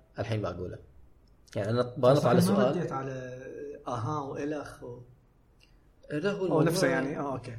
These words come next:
Speaker 1: يعني
Speaker 2: فكرت يعني أنت بتفصل بينهم.
Speaker 1: هو،
Speaker 2: أوكي.
Speaker 1: هو مو توفيق بقدر ما إنه هو يعني أنا، أنا أحب أسولف. أحيانا
Speaker 2: مم.
Speaker 1: أسولف صوتيا، أحيانا أسولف كتابيا.
Speaker 2: آه، أوكي.
Speaker 1: فعلى حسب لياقتي وش ممكن أخلي الموضوع. يعني في، في مثلا مواضيع أقدر أكتب مثلا عنها تدوينة بدون ما تستنزف طاقتي،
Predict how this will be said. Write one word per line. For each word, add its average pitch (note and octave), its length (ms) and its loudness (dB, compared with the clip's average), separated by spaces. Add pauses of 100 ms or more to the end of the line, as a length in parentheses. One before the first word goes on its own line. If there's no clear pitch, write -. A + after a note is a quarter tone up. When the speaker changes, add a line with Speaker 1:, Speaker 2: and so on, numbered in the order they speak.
(140)
Speaker 1:
يعني G3+ 300 2
Speaker 2:
فكرت F3+ 120 2
يعني F3+ 220 4
أنت G3+ 120 2
بتفصل D#3 500 -2
بينهم. B2 240 -6
Speaker 1:
هو، E3 100 2
Speaker 2:
أوكي. F3+ 160 4
Speaker 1:
هو E3 100 6
مو A#3+ 140 8
توفيق A3 340 4
بقدر G3 280 2
ما G3 80 4
إنه F3+ 120 2
هو G3 120 2
يعني C#3+ 260 2
أنا، F3 180 -8
أنا D#3+ 60 0
أحب A#2+ 180 0
أسولف. F2+ 380 -6 (380)
أحيانا D#3+ 180 2
Speaker 2:
مم. C#3+ 60 2
Speaker 1:
أسولف C3 260 2
صوتيا، A2+ 400 -6
أحيانا D3+ 220 -8
أسولف A2+ 180 -4
كتابيا. G2 460 -8 (240)
Speaker 2:
آه، A#2+ 120 -8
أوكي. A2+ 220 -12 (100)
Speaker 1:
فعلى D3 240 6
حسب F#3 280 2 (160)
لياقتي D3+ 420 6
وش D3+ 160 2
ممكن C3 240 -2
أخلي B2 240 2
الموضوع. A2+ 300 0
يعني B2 140 2
في، D#3 200 2
في C#3+ 180 2
مثلا B2 200 -2
مواضيع A#2 460 2 (280)
أقدر C3 240 2
أكتب A#2 160 -2
مثلا A2+ 200 -6
عنها G#2 240 -4
تدوينة G#2 520 -6 (400)
بدون C#3+ 320 0
ما A#2+ 180 0
تستنزف G#2+ 420 -6
طاقتي، - 400 -8